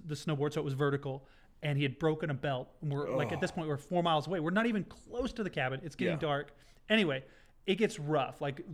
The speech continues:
Speaker 1: things get way worse from there. And we end up, like, at the cabin with, like, many unknowns. It's
Speaker 2: Mm-hmm.
Speaker 1: like, I get, it was a very rough, I barely slept at all, very rough night. 'Cause, like, in that group, I'm really the only guy who can, like, fix things.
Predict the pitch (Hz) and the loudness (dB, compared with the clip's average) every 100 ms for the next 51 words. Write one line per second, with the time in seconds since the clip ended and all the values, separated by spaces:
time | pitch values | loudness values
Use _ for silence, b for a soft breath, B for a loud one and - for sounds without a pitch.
0 | 139 190 165 170 156 135 131 156 151 143 | -2 0 0 -2 -4 -4 0 0 0 -2
1 | - 131 123 123 120 127 - - - - | -4 -8 -6 -6 -6 -10 -16 -20 -20 -20
2 | - 151 156 170 170 160 - 151 139 156 | -4 0 2 2 2 2 2 -2 -2 -4
3 | 147 143 139 131 127 127 131 - - - | -4 -4 0 0 -2 -6 -10 -16 -20 -20
4 | - - - - - 147 147 147 131 131 | -20 -20 -20 -20 -8 -2 0 2 0 -2
5 | - - - 160 170 165 160 151 143 147 | -10 -20 -6 0 0 0 -2 0 2 2
6 | 147 139 - 156 120 - 214 165 B B | 0 -2 -4 -4 -2 0 0 0 B B
7 | B - - 165 175 190 214 202 170 143 | B -20 0 4 4 4 4 6 4 6
8 | 175 170 156 143 147 151 147 - 151 143 | 6 6 4 2 4 4 2 0 2 4
9 | 151 135 - 127 139 131 139 143 143 143 | 2 0 -4 -4 0 2 2 4 4 4
10 | 139 143 131 151 156 B B B - 196 | 2 -2 -2 0 -2 B B B 0 4
11 | 190 165 165 170 151 160 151 151 147 139 | 4 4 2 2 2 2 2 2 2 0
12 | 139 135 123 131 123 - - - - - | -2 -2 -2 -4 -8 -12 -20 -20 -20 -8
13 | 143 - - 143 147 | -8 -6 -12 -12 -12